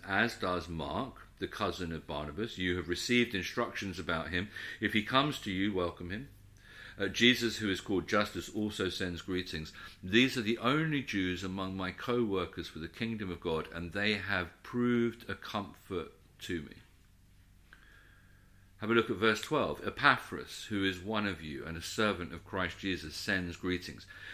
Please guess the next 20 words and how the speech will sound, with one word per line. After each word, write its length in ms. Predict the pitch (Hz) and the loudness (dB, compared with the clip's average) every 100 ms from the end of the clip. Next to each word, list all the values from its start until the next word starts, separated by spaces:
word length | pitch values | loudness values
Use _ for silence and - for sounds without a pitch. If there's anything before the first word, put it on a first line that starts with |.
| - - | -12 0
He 160 | 127 | 4
is 160 | 120 - | 4 4
always 580 | 135 151 139 131 117 101 | 6 8 8 6 4 2
wrestling 680 | 98 117 120 - 110 104 104 | 2 4 4 2 -2 -2 -2
in 140 | 98 | -4
prayer 300 | 107 107 104 | 2 2 2
for 140 | - | 0
you, 160 | 78 64 | -8 -6
that 140 | 82 | -4
you 120 | 85 90 | -4 -2
may 140 | 87 | 0
stand 540 | - - 104 95 92 | -2 0 0 2 -2
firm 400 | - 104 98 82 | -4 -2 0 0
in 160 | 82 85 | -4 -4
all 400 | 101 117 120 123 | 2 4 6 4
the 120 | 110 104 | 2 0
will 240 | 95 85 | 0 -2
of 120 | 80 | -2
God, 360 | 87 73 71 76 | -4 -4 -4 -8
mature 600 | 82 - 107 95 87 | -8 -4 0 2 2